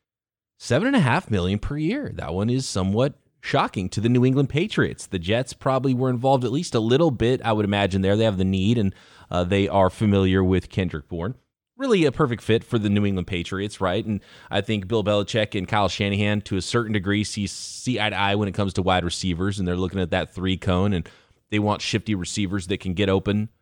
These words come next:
underneath. And Kendrick Bourne fits that. He gets open, he catches the ball. Maybe won't give you a lot of flash, but it brings energy.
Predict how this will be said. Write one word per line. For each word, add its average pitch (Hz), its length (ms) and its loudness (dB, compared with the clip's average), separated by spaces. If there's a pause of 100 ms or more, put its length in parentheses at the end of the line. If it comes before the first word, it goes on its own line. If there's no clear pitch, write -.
(320)
underneath. 117 480 0 (840)
And 98 540 -4 (100)
Kendrick 107 300 -2
Bourne 120 180 2
fits 147 240 -2
that. 101 240 -4
He 78 80 -16
gets 104 180 -2
open, 131 220 0
he 127 60 -4
catches 139 260 -2
the 117 60 -10
ball. 127 340 0 (160)
Maybe 98 240 -2
won't 113 220 2
give 120 120 -2
you 117 80 2
a 107 40 2
lot 117 180 2
of 117 60 -4
flash, 120 400 -2
but 92 220 -4
it 85 60 -8
brings 117 220 0
energy. 151 420 0